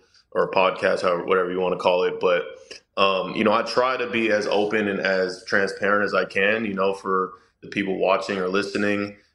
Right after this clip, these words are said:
and, uh, even talking more so about stuff off the field than on the field. You know, like, yeah, I give my, my input and my um, you know, my little, uh, analysis of different plays that may have happened the week before, but I also wanna talk about things off the field that may interest Sydney or,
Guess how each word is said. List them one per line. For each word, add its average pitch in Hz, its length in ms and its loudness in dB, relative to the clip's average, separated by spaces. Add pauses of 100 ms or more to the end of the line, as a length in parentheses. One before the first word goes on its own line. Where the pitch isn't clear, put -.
(200)
and, 92 340 0
uh, 90 400 2
even 110 240 0
talking 107 400 0
more 107 260 2
so 101 440 0
about 95 320 2
stuff 98 320 0
off 98 180 2
the 98 80 -12
field 95 400 -4
than 92 180 -4
on 101 200 0
the 92 60 -8
field. 87 340 -10
You 90 80 -14
know, 90 160 0
like, 92 180 2
yeah, 92 140 2
I 95 180 0
give 98 100 -6
my, 92 280 2 (120)
my 95 220 0
input 95 380 0
and 92 100 -8
my 90 280 0 (540)
um, 87 680 0
you 90 140 -6
know, 85 100 0
my 90 160 2
little, 90 480 0 (400)
uh, 87 240 2
analysis 95 640 0
of 87 140 -2
different 101 260 0
plays 101 320 2
that 92 120 2
may 101 80 2
have 95 120 2
happened 95 280 0
the 92 60 0
week 98 200 0
before, 107 460 2
but 95 140 0
I 92 60 2
also 95 360 0
wanna 95 160 0
talk 92 220 2
about 90 260 0
things 95 220 -2
off 92 160 2
the 90 80 -12
field 90 240 -12
that 90 160 -2
may 90 220 -4
interest 92 360 -12
Sydney 95 360 -6
or, 90 240 -2